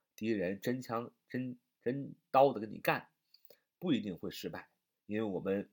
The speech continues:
中华民族有顽强的精神。”我们中国人民，呃，不惹事儿，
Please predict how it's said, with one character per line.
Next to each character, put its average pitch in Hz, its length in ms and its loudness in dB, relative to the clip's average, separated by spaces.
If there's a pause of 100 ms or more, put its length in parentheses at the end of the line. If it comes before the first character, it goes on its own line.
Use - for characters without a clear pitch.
(120)
中 117 180 -4
华 101 160 0
民 98 220 -6
族 98 180 -10
有 82 300 -8
顽 143 220 -4
强 104 220 -10
的 85 60 -10
精 180 280 -4
神。” - 140 -10 (760)
我 - 60 -16
们 104 100 -4
中 175 200 0
国 117 260 8
人 104 120 0
民， 92 240 -8 (520)
呃， 76 280 -16 (840)
不 180 140 0
惹 - 160 0
事 - 100 -8
儿， - 80 -14